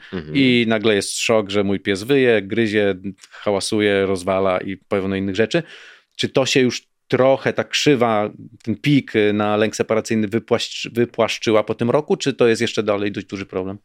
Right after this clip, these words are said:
Speaker 1: Nie sprawdzałem i nie mam dostępu do badań, które by mówiły o tym, że,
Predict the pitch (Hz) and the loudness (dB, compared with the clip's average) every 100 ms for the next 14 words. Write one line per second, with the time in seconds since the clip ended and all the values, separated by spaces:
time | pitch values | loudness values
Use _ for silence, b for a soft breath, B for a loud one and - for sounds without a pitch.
0 | _ - 92 101 - 95 92 104 113 113 | _ -12 -6 -6 -6 -10 -6 -4 -2 -4
1 | 104 101 104 101 90 - 101 98 90 87 | -8 -8 -6 -6 -8 -10 -10 -12 -12 -6
2 | 90 98 95 92 - 87 90 90 87 92 | -4 -4 -6 -8 -10 -10 -10 -12 -12 -6
3 | 92 - 92 98 92 85 85 85 85 | -6 -6 -10 -10 -10 -10 -8 -6 -6